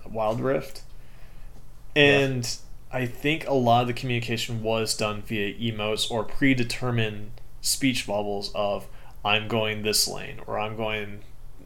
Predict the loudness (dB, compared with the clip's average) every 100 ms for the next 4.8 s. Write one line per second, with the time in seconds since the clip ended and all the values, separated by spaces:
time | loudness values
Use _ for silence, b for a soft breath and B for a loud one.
0 | -6 4 4 4 0 -6 -6 -4 -2 -2
1 | 2 6 8 6 0 -4 -4 -4 -6 -8
2 | -8 -6 -6 -6 B B B 2 6 6
3 | 6 2 2 2 8 8 8 4 0 -4
4 | -6 -8 -4 -4 4 8 8